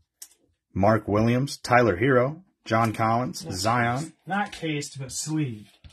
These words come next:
Speaker 1: It's a very rare occasion. But when you have no, I mean, we don't really know if those could, every single one of these
Speaker 2: Every
Speaker 1: could have
Speaker 2: single
Speaker 1: value.
Speaker 2: They, they could. They definitely could.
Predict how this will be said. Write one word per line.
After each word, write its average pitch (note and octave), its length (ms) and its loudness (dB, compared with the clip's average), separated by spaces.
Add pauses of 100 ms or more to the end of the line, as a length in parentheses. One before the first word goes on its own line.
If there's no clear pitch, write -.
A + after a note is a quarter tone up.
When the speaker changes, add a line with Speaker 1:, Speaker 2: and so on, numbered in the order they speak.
(760)
Speaker 1:
It's - 100 -10
a A#2+ 60 -4
very B2+ 220 2
rare A2+ 260 0
occasion. G#2+ 440 -6 (160)
But - 240 -12
when A2 140 -2
you C3 80 4
have B2+ 120 2
no, B2+ 140 2
I A#2+ 160 0
mean, A2+ 240 -2
we B2 80 -2
don't C3 240 -2
really G#2+ 160 -2
know G#2+ 140 0
if G#2 240 -2
those G#2+ 340 -4
could, F#2+ 260 -8 (240)
every A#2 220 0
single A2 320 -2
one B2 200 2
of - 60 -4
these - 100 -4
Speaker 2:
Every A3 180 -4
Speaker 1:
could - 120 0
have - 160 4
Speaker 2:
single F#3+ 60 -2
Speaker 1:
value. F#2 480 0 (180)
Speaker 2:
They, D3+ 380 -6
they C#3+ 160 -6
could. D#3+ 260 -6
They C3 100 -10
definitely C#3 420 -12
could. C3 280 -14